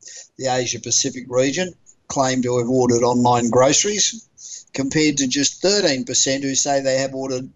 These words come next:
at least once online in Europe. And online delivery profitability is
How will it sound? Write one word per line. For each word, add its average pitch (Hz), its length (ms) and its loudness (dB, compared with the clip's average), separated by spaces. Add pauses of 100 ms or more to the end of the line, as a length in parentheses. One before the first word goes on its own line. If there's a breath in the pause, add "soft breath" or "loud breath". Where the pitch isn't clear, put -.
(220)
at 139 140 -6
least 135 380 -2
once 180 340 2
online 131 580 -2 (140)
in 131 240 -8
Europe. 180 420 2 (1600 loud breath)
And 139 100 -4
online 175 480 0
delivery 139 540 -2 (160)
profitability 127 960 2
is 139 360 4